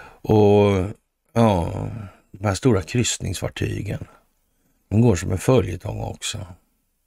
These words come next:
Vad ska man med dem till ens? Mm.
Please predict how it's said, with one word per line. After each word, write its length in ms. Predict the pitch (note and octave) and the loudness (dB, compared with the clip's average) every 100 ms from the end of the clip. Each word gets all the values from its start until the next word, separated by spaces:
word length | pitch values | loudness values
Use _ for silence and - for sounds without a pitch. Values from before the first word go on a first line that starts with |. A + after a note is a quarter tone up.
| _ _ _ _ _ _ _ _ _ _ _ _ _ _ | _ _ _ _ _ _ _ _ _ _ _ _ _ _
Vad 140 | - G2 | -4 -4
ska 240 | - F#2+ | -2 -2
man 200 | G2 F#2+ | 0 0
med 140 | F#2+ | 0
dem 80 | G2 | -2
till 320 | - F#2+ - - - | -4 -6 -6 -12 -6
ens? 600 | F2+ E2+ - - - - _ _ _ _ _ _ - | -4 -4 -4 -4 -4 -8 _ _ _ _ _ _ -6
Mm. 480 | F2+ E2 D2 C#2 | -4 -2 -4 -8